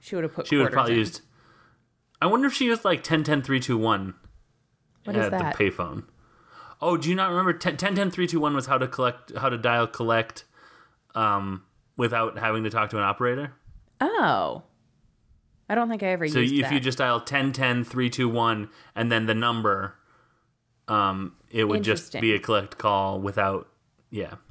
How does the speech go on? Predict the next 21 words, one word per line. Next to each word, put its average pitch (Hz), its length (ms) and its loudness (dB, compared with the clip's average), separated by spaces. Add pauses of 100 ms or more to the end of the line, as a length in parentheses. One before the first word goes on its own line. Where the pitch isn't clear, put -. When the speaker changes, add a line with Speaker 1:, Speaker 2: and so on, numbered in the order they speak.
(100)
Speaker 1:
Oh, 269 180 2
I 233 60 4
don't 247 140 0
think 247 140 -4
I 220 60 -2
knew 196 140 0
that. 151 140 2
I 160 120 4
always, 185 320 0
the, 180 520 -2
the 185 160 4
maybe 185 400 2
two 196 220 -2
times 170 340 0
I 160 100 4
ever 151 200 4
had 156 180 0
to 156 60 -6
call 151 200 -2
collect, 143 540 -2 (600)
um, 135 560 -2